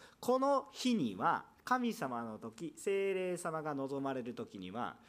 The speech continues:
神様はそのものが予言すると言ってる。だから、神様の目にとっては、人がダメだと言った人であったとしても、神様の価値観は違うというわけです。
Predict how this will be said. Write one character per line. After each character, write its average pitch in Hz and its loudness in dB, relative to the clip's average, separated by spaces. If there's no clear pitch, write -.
神 175 -4
様 98 -10
は 90 -12
そ - -4
の 233 0
も 247 0
の 247 2
が 131 0
予 110 -6
言 117 -4
す 117 -8
る 113 -8
と - -16
言 82 -14
っ - -20
て - -18
る。 85 -18
だ 208 -2
か 175 2
ら、 147 -4
神 339 -2
様 202 2
の 131 0
目 190 2
に 143 -2
と 151 0
っ 143 -10
て 131 -2
は、 127 0
人 277 -2
が 294 0
ダ 196 0
メ 247 2
だ 247 2
と 240 0
言 180 4
っ - -2
た 160 -2
人 151 0
で 131 0
あ 135 0
っ 143 -6
た 120 -6
と 107 -4
し - -8
て 127 -4
も、 107 -4
神 285 -2
様 170 2
の 139 0
価 - -6
値 - -8
観 104 -4
は 90 -8
違 - -8
う 87 -10
と - -16
い 90 -12
う 87 -16
わ - -20
け - -18
で - -20
す。 - -20